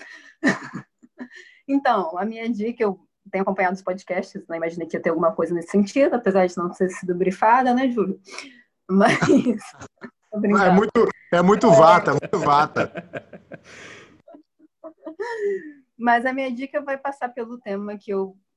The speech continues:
Speaker 1: vim, né, explanar um pouquinho pra vocês, que é um livro chamado A Busca pela Cura.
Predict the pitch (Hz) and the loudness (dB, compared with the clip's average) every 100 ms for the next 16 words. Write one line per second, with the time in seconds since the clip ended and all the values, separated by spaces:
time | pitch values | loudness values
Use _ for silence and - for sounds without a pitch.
0 | _ 180 180 226 208 202 196 202 196 196 | _ -16 -12 -8 -6 -4 -4 -6 -4 -4
1 | 185 185 190 190 196 190 202 196 226 208 | -4 -4 -6 -10 -8 -4 -4 -4 -6 -4
2 | 202 254 - _ _ 226 208 208 202 208 | -4 -4 -10 _ _ -6 -2 0 0 0
3 | 240 233 233 240 202 190 185 190 185 175 | -4 -6 -6 -2 0 2 2 0 -2 -4
4 | - - 190 220 226 269 226 208 202 - | -4 -2 -2 -4 -6 -8 -2 -2 -4 -6
5 | 190 247 | -4 -2